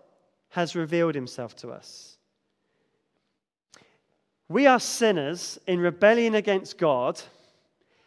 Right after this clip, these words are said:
and we deserve death and hell forever.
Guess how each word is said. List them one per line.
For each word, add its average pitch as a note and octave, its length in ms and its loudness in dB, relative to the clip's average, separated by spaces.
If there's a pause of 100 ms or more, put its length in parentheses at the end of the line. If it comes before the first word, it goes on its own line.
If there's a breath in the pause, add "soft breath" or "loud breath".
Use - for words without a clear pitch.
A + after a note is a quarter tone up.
(400)
and F#3 180 2
we A#3+ 120 4
deserve E3+ 840 4 (160)
death G3 420 4
and F3 160 -4
hell D3+ 300 0
forever. C3+ 580 -6